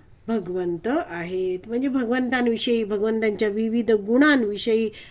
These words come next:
ऐश्वर्यांविषयी, लीलांविषयी जेव्हा तो ऐकतोय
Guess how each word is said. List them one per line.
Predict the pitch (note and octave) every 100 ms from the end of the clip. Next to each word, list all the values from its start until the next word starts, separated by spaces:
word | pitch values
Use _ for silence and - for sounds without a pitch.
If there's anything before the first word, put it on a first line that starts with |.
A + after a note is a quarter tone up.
| -
ऐश्वर्यांविषयी, | C4+ D4+ D4 C#4+ A3+ G#3 G3+ G3 F#3+ A3+ A3 A3 - - - -
लीलांविषयी | B3 D4+ D4+ B3 A3 G3+ G3+ A#3 A3+ A3
जेव्हा | G#3 A3 B3+
तो | B3 D4+
ऐकतोय | G#3+ A3 - C#4 B3